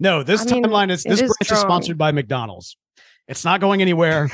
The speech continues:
Speaker 2: <laughs>
Speaker 1: because we need this brand integration in order to finance this show. So
Speaker 2: Contractually, they cannot turn the McDonald's into spaghetti.
Speaker 1: Right. Yeah. Because you can't get spaghetti at McDonald's.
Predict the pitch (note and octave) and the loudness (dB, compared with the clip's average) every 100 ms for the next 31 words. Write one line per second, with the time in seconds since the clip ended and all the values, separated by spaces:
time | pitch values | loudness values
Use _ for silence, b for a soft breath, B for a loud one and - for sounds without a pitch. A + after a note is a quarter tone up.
0 | - - - E3+ C3+ C#3+ F3+ F#3+ D#3+ F3+ | -8 -14 -4 -2 0 0 2 2 2 2
1 | F#3 E3 D#3+ E3 D3 D#3 D3 C#3+ D3+ C#3 | 2 2 2 2 2 2 0 2 0 -2
2 | - E3+ E3 C#3 - D3 - D3 G2+ G2+ | 0 2 2 0 -2 -4 0 -2 -2 -8
3 | - C#3+ B2+ A#2 C#4+ C#4 D4+ D#4 D4 E4+ | -2 0 0 0 0 2 0 0 0 0
4 | E4+ C4+ C4 - A3 A3 G3+ F#3+ G3 G#3 | 2 2 -2 0 0 2 2 2 4 2
5 | - - G#3+ G3+ G3 G3 F#3 F#3 F3 F3 | -2 -2 0 2 -2 -4 0 0 2 -2
6 | D3 - F3 - - D#3 A2+ G#2+ A#3 - | -4 -6 -8 -8 -6 -4 -4 -6 -12 -16
7 | _ F3 F3+ C3 G#2+ D#3+ E3 G#2 G#2 D#3+ | _ 0 2 0 -4 0 0 0 -6 -4
8 | F3 D#3+ D#3 G3+ D3+ G3+ - D#3+ D3+ C3 | 0 0 2 2 2 -2 0 -2 0 0
9 | A#2 A2 G#2+ F#2 E2 - - | -2 -6 -8 -12 -12 -20 -20